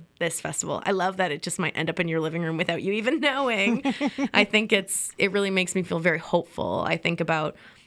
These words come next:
Speaker 1: young people and old people or people who've never done this before, hearing this and wondering, like, "Oh, maybe I could try something like this." And the answer is, like, you can. You totally can. You know,
Speaker 2: Mm-hmm.
Speaker 1: there's, you can,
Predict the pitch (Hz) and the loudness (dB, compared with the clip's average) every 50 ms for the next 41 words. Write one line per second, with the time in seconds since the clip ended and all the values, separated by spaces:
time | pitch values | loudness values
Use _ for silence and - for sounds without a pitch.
0 | _ _ 214 233 214 220 226 190 208 196 - 180 160 147 143 147 165 151 202 214 | _ _ 0 2 2 2 0 0 -2 0 0 0 2 2 0 0 0 0 0 0
1 | 202 - - 202 196 - 165 160 160 160 156 - 214 190 185 196 196 180 190 185 | 0 -2 -2 -2 2 2 2 2 2 0 0 -2 -2 0 0 0 0 2 0 2
2 | 190 196 190 196 185 196 208 208 190 - - 185 - - 165 156 151 156 160 - | 2 2 2 2 2 2 2 0 -2 -4 -6 -6 -2 -2 -2 0 0 -2 -4 -2
3 | - 220 220 220 220 214 190 160 156 160 - - 175 175 170 170 170 170 170 170 | 0 2 2 2 0 0 0 0 -2 -2 -2 -2 -2 0 0 0 0 0 0 0
4 | 165 165 160 156 214 233 294 247 190 202 196 190 180 226 - - - - - - | 0 0 -2 -2 -2 -4 -2 -2 -2 -2 -2 -4 -4 -6 -6 -8 -8 -6 -4 -4
5 | 160 - - 175 160 - - - - - - - - - - 180 - - - - | -4 -4 -6 -8 -8 -8 -8 -8 -8 -10 -10 -10 -10 -10 -10 -10 -10 -12 -14 -12
6 | - 165 175 175 175 175 180 175 190 180 175 156 156 135 - - - - - - | -8 -4 -2 0 0 0 0 0 -2 -2 -2 -2 -4 -6 -6 -6 -10 -12 -12 -12
7 | - - - 156 - _ _ _ _ _ _ - 185 180 - - 147 123 110 101 | -14 -14 -16 -16 -20 _ _ _ _ _ _ -14 -14 -10 -8 -6 -4 -4 -4 -6
8 | - - - - - 185 175 - _ - - - - 170 160 160 165 165 165 165 | -6 -8 -8 -8 -8 -10 -10 -12 _ -20 -14 -8 -4 -2 0 2 2 2 2 0
9 | 160 165 - - - - - - - - - - - 202 190 185 180 | -2 -4 -10 -16 -20 -20 -20 -20 -18 -12 -10 -2 0 0 0 0 -2